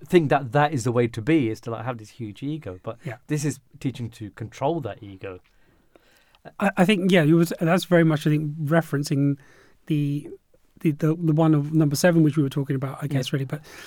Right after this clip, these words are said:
Speaker 2: the one that we're referring to was number eight, which is, I don't know whether you talk, bring it into number eight or we bring it into
Speaker 1: Well,
Speaker 2: to
Speaker 1: it's
Speaker 2: number
Speaker 1: actually, it, it, it's part of number eight. It's, you're right, it's part of those two. Uh, but I think there is an element of ego that, uh, you need, because when we talk about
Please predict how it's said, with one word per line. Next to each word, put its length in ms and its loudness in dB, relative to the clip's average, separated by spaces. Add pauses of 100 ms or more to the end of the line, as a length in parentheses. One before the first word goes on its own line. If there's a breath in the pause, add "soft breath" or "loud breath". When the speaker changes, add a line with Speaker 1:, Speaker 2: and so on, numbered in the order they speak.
(180 loud breath)
Speaker 2:
the 80 2
one 160 6
that 120 4
we're 140 4
referring 460 0
to 240 -8
was 200 -8
number 280 -2
eight, 260 -4
which 180 -6
is, 180 -12 (220)
I 80 -6
don't 140 2
know 60 6
whether 100 4
you 140 2
talk, 240 -2 (160)
bring 160 4
it 80 2
into 260 0
number 260 0
eight 160 -2
or 60 -6
we 80 -4
bring 220 -4
it 80 -4
into 280 -6 (300 loud breath)
Speaker 1:
Well, 120 0
Speaker 2:
to 40 2
Speaker 1:
it's 100 4
Speaker 2:
number 80 2
Speaker 1:
actually, 400 2
it, 180 2
it, 280 -2
it's 220 -4
part 240 -2
of 80 0
number 240 0
eight. 120 4
It's, 120 -2
you're 160 0
right, 180 6
it's 100 0
part 200 -2
of 20 -6
those 240 0
two. 260 -6 (520 soft breath)
Uh, 480 4
but 100 -2
I 60 0
think 200 -4
there 240 4
is 140 -2
an 160 0
element 320 0
of 240 -10 (160)
ego 460 -2
that, 340 -2 (520 soft breath)
uh, 480 6
you 140 0
need, 220 -2
because 180 -12
when 120 0
we 100 -2
talk 140 -4
about 200 0